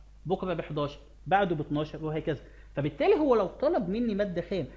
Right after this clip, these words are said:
انا هتكون عندي مشكله في تسعير الماده الخام ده قد ايه؟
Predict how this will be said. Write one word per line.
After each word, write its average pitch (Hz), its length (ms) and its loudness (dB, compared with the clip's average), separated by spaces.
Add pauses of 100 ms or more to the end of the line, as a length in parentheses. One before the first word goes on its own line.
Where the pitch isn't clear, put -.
(160)
انا 208 200 2
هتكون 330 260 -2
عندي 339 280 0
مشكله 285 420 -2
في - 140 -8
تسعير 196 380 -4
الماده 214 320 -2
الخام 196 220 -4
ده 180 100 0
قد 147 160 -2
ايه؟ 135 140 -2